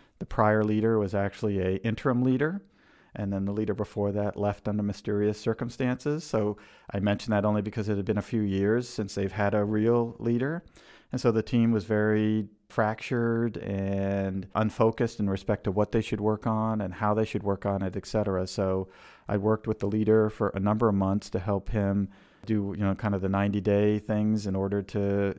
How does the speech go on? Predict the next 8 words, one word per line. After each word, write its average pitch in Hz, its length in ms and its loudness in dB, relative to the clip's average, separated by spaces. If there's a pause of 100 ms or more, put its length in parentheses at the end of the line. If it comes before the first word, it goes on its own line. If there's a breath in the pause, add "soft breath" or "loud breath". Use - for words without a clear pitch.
hit - 160 -6
the 104 80 -2
road 104 240 2
running 101 540 0
and 95 160 -6
make 101 180 -2
great 98 240 -4
progress. 95 600 -2